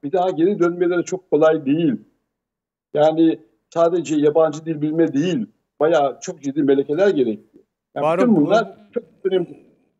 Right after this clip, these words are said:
Speaker 2: burada, e, gerçekten, e, kötü yönetim, yani kötü yönetim sadece, e,
Speaker 1: Evet.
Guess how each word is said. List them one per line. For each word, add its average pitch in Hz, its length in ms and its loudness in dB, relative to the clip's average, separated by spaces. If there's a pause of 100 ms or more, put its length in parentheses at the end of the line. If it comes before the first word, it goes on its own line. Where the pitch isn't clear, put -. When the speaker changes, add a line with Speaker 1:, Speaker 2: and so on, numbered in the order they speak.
(100)
Speaker 2:
burada, 185 720 -4
e, 160 200 -6
gerçekten, 160 840 -4
e, 139 360 -2 (220)
kötü - 260 -6
yönetim, 135 540 -4
yani 135 260 -4
kötü 151 280 -8
yönetim 160 480 -4
sadece, 156 480 -2
e, 156 220 -4 (140)
Speaker 1:
Evet. 139 440 -2